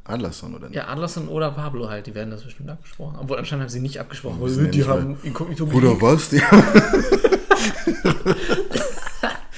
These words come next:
Speaker 1: Ja, nee, musst du Adlerson fragen.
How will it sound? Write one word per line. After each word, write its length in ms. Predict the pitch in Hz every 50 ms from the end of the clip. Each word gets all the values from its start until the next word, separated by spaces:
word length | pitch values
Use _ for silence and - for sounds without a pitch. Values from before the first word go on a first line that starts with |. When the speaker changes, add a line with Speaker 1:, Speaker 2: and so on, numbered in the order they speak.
| 175 196 392 - - - - - - 320 - - - - - - - - - 143 - -
Speaker 1:
Ja, 180 | - 98 87 87
nee, 140 | 110 120
musst 220 | 107 104 101 92 90
du 40 | 78
Adlerson 440 | 85 - - - 87 - - 80
fragen. 280 | 80 - - 85 90